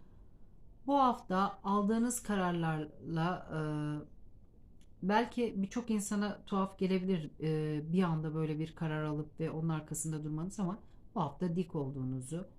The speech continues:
net olduğunuzu herkese kanıtlayacağınız bir hafta olabilir diyebilirim. Bence hiç moralinizi bozmayın. Her şeyin, e, sizin ve evrenin hayrına olmasını dileyin ve yolunuza devam edin derim. Sevgili aslanlar, e,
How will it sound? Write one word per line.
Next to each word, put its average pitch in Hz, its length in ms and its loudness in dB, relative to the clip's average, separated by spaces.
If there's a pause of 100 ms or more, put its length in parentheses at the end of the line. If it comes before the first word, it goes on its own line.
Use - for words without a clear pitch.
net 190 240 0
olduğunuzu 139 480 -4
herkese 156 360 -4
kanıtlayacağınız 143 680 -6
bir 135 60 -4
hafta 135 260 -6
olabilir 139 440 -4
diyebilirim. 139 460 -6 (640)
Bence 277 360 0
hiç 277 160 -2
moralinizi 233 480 2
bozmayın. 175 580 0
Her 196 180 2
şeyin, 190 500 -2
e, 160 320 0
sizin 175 420 -2
ve 165 100 0
evrenin 151 300 -2
hayrına 151 440 -2
olmasını 143 460 -4
dileyin 143 360 -4
ve 196 60 0
yolunuza 147 560 -4
devam 135 300 -4
edin 123 260 -8
derim. 139 220 -10 (1040)
Sevgili 190 560 2
aslanlar, 156 800 -2 (800)
e, 160 300 0